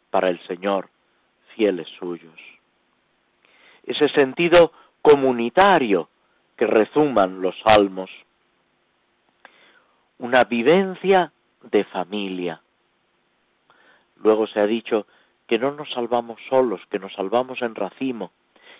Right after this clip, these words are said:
que dependemos los unos de los otros. Recordábamos hace unos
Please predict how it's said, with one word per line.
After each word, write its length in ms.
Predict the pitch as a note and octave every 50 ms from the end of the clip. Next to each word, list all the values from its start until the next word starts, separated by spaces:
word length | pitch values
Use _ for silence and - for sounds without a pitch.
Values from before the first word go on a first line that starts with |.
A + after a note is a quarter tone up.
| _ -
que 100 | D3 C#3
dependemos 680 | D3 D#3 - - C#3 C3 D3 F3 G#3 G#3 G3+ F#3+ F3
los 240 | F3 D#3 C#3+ - -
unos 280 | A3 A3+ G3 D3+ A#2+ -
de 80 | A2
los 240 | G2 F#2+ F#2 - -
otros. 400 | G#2+ G2+ F#2+ _ - - F2+ - - - _ _ _ _ _ _ _ _ _ _ _ _ _
Recordábamos 800 | - F#2+ - F#2 F2 F#2 G#2 A2+ G#2+ G#2 G2+ F#2+ F#2+ F#2+ F#2+ - - _ _ _ _ _ _ _ _ -
hace 220 | G#2+ G2+ - A#2
unos 300 | G#2+ G#2 G2+ G2+ G2